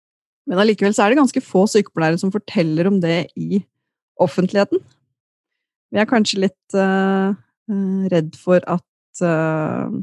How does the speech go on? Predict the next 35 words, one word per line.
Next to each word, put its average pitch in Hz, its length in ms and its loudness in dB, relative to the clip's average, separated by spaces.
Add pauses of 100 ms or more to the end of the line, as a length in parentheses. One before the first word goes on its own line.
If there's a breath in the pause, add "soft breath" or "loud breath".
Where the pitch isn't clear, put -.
(580)
helsevesenet 170 480 -2
skal - 120 -8
få 170 100 -4
et 165 100 -8
dårlig 160 260 2
rykte, 294 640 -2 (880)
eller 185 300 -2
at, - 240 -10
eh, 190 160 2
kollegaene 185 640 2
våre 196 260 2
skal, 214 400 0
eh, 208 260 2
føle 196 280 0
at 170 120 -6
vi 185 200 -2
snakker 190 420 -4
dem 170 220 -2
ned. 170 180 -4 (1300)
Og 226 240 2
en 233 160 2
undersøkelse 185 720 -2
som 220 160 2
Sykepleien 185 480 -2
gjennomførte 165 480 -4
høsten 190 560 -2
tjue 185 640 -4
tjue, 220 400 0
den 220 160 2
viser 185 320 -4
at - 300 -8 (100)
tre 196 320 -2
av 190 240 -4
ti 190 160 -2
sykepleiere 170 580 -4